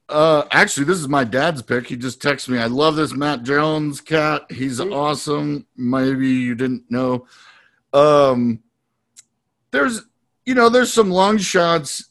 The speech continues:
Speaker 1: in this tournament specifically. The, the top ten dudes are like,
Speaker 2: Own
Speaker 1: uh,
Speaker 2: this
Speaker 1: I,
Speaker 2: one.
Speaker 1: I want all, I, I wanna take all top ten.
Speaker 2: Yeah.
Speaker 1: And that, I don't normally say that.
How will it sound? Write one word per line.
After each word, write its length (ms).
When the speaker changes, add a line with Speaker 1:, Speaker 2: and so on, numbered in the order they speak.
Speaker 1:
in 180
this 260
tournament 420
specifically. 880
The, 400
the 100
top 500
ten 380
dudes 500
are 280
like, 400
Speaker 2:
Own 120
Speaker 1:
uh, 160
Speaker 2:
this 140
Speaker 1:
I, 140
Speaker 2:
one. 80
Speaker 1:
I 100
want 320
all, 380
I, 60
I 260
wanna 260
take 220
all 180
top 320
ten. 280
Speaker 2:
Yeah. 180
Speaker 1:
And 180
that, 140
I 60
don't 220
normally 340
say 240
that. 280